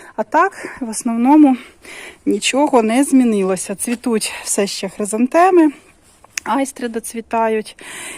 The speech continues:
І ще я вам хотіла показати новиночки. До мене в четвер приїхала посилочка із каналу Валя Мамрак. У пані Валентини надзвичайно красивий гравілат.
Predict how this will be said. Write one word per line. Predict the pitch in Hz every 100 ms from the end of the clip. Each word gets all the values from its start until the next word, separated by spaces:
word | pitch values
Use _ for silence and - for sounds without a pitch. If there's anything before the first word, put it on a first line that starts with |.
| -
І | 240 254 269 - - - - - - -
ще | - - 262
я | 262
вам | 240 240
хотіла | - 240 254 226
показати | 214 233 262 233 226 208 220 214 - - - - - - -
новиночки. | 254 285 226 214 220 - - - 370 359 - -
До | 214 247
мене | 254 269 262 240 - _ - - -
в | -
четвер | - 247 262 254
приїхала | - 247 247 262 - 220
посилочка | 214 240 - 277 254 208 - -
із | 214 -
каналу | - 247 247 226 208 202 - - - - -
Валя | 220 233 226 208
Мамрак. | 226 247 226 208 269 -
У |
пані | - 262 262 247
Валентини | 226 226 233 220 294 359 320 233
надзвичайно | 220 220 226 - 277 302 349 262
красивий | - 208 - 247 269 247
гравілат. | 220 233 233 220 185